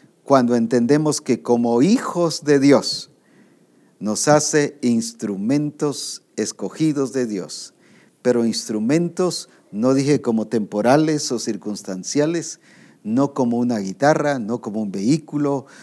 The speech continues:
no como cualquier objeto. Eso no tiene sentido en esto. El ser instrumentos aquí es revelar a Cristo, que Cristo sea revelado en mí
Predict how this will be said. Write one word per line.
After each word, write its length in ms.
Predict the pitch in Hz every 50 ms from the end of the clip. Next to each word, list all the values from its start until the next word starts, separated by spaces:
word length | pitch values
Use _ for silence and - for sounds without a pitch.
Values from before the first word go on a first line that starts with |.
| - _ -
no 220 | 104 127 139 139
como 320 | - 131 120 117 113 - -
cualquier 540 | 107 98 98 92 - - - 180 208 208
objeto. 600 | 196 170 135 - - 147 110 - - - 80 - - _ _ _ _ _ _ _ _ _ _ _ _ _ _ _ _ _ _ _ _ _ _ _ _ _ _ _ _ _ _ -
Eso 240 | - 123 - - 151
no 180 | 147 147 139 139
tiene 280 | 143 143 135 135 135
sentido 720 | 127 - - 123 113 113 113 113 - - 190 190 156 139 123
en 100 | 117 117
esto. 480 | 113 104 - - - - - - - _ _ _ _ _ _ _ _ _ _ _ _ _ _ _ _ _ _ _ _ -
El 180 | 98 98 95
ser 260 | 101 101 - 127 131 135
instrumentos 960 | 131 123 - - - 101 101 104 123 147 151 143 143 - 127 107 - - _ -
aquí 420 | 104 95 - - - 180 196 185 - - _ _ _ _ -
es 360 | 113 117 117 117 113 - - _ _ _ -
revelar 1040 | - - - 110 110 110 104 98 95 95 92 101 117 123 123 117 107 98 - _ _ _ -
a 200 | 101 98 95 -
Cristo, 640 | - 120 110 95 - - - - 110 90 87 - _ _ _ _ - _ _ _ _
que 240 | - 104 95 - -
Cristo 560 | - 139 143 170 175 - - - - 185 170
sea 420 | 165 - - 147 139 127 127 131 123
revelado 1080 | 120 - - 110 104 110 113 107 101 101 95 101 117 135 147 147 147 147 143 - - -
en 300 | 120 123 120 120 117 123
mí 360 | 135 139 120 95 82 -